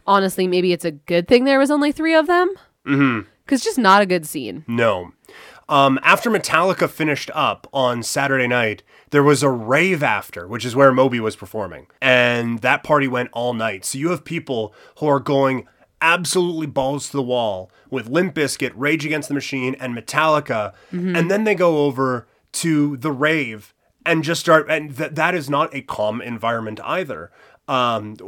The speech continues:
Speaker 2: I would suggest hopefully a, like, a bit more of a mellow environment, but with those dudes there, probably not.
Speaker 1: Mm-hmm.
Speaker 2: And so that was one of the things. It was like, A, there is very little.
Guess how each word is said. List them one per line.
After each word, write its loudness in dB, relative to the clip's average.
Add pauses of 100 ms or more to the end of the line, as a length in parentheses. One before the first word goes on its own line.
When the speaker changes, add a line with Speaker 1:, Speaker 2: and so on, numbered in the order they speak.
(160)
Speaker 2:
I 0
would -2
suggest 2
hopefully -2
a, -8
like, -6
a -4
bit -6
more -4
of -4
a -6
mellow 0
environment, 0
but 0
with -6
those -2
dudes -6
there, -2
probably -2
not. -6 (160)
Speaker 1:
Mm-hmm. -10 (640)
Speaker 2:
And 0
so -4
that 2
was -2
one 0
of -2
the -10
things. -4
It -6
was -6
like, -2
A, 0 (300)
there 2
is -2 (240)
very 2
little. -2